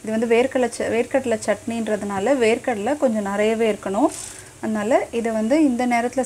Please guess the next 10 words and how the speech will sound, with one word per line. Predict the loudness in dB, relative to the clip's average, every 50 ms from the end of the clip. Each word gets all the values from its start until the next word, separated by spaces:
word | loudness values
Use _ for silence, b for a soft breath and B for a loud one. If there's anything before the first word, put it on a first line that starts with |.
| 0
சேர்த்துட்டு, | 0 0 0 0 -2 -6 -4 -2 0 0 0 0
இது | 0 0 0
இன்னும் | 0 2 4 4 4 4
கூட | 4 2 2 2 2 2 0 0 -2
கொஞ்சம் | -4 -4 -2 -2 -2 -2
வந்து | 0 0 2 2 2 2 0 B B B B B -8 -6
இந்த | -2 2 2
தண்ணிலாம் | 4 4 6 4 4 4 4 2 0 0 -2
இல்லாம | -2 -2 -2 -2 0 0 0
நல்லா | 2 2 2 2 0 0